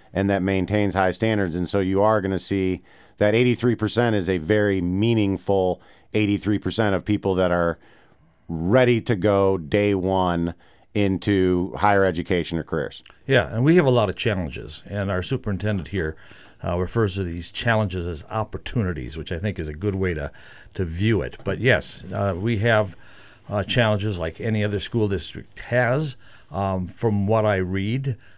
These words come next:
Speaker 2: uh, we're probably faring better than most, and I, I really believe a large part of our success is due to the fact in our com-,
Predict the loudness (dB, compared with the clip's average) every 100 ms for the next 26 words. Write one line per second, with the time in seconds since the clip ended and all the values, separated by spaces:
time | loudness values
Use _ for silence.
0 | -14 -8 -6 -6 -6 -4 -4 0 2 2
1 | 0 -2 -2 -2 -2 -2 -2 -2 -2 -4
2 | -4 -2 -2 -4 -8 -14 -20 -20 -20 -20
3 | -12 -8 -6 -4 -4 -4 -4 -4 -2 0
4 | -2 -2 -2 -2 -2 -8 -8 -8 -4 -2
5 | 0 2 0 -2 -6 -2 0 0 -4 -8
6 | -6 -4 -4 -6 -8 -4 -2 -2 -6 -10
7 | -10 -6 -4 -4 -4 -8 -6 -4 -4 -8
8 | -18 -20 -20 -20 -8 -6 -2 -2 -2 -4
9 | -10 -10